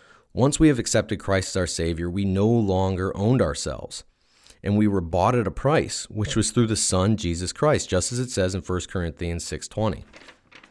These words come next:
Now that we have the issues of works out of the way, let's go ahead and dive into Matthew twenty-one, verses twenty-two,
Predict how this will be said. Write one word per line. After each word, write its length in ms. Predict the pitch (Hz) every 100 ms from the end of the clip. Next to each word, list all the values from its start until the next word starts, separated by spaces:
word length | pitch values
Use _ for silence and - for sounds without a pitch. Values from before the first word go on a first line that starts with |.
| _ _ _ _ _ _ _ _ _ _ _ -
Now 240 | 110 143
that 80 | 175
we 140 | 147
have 180 | 143 131
the 140 | 113 104
issues 280 | 104 107
of 60 | 95
works 280 | 85 87 -
out 140 | 87
of 60 | 87
the 80 | 85
way, 160 | 85
let's 160 | 87 104
go 140 | 131
ahead 180 | 120 117
and 120 | 101
dive 280 | 87 85 87
into 140 | 87
Matthew 580 | 85 82 85 - 85 82
twenty-one, 640 | - 104 92 90 85 85 80
verses 420 | 90 82 82 80
twenty-two, 1080 | - 90 87 - _ - - 131 92 82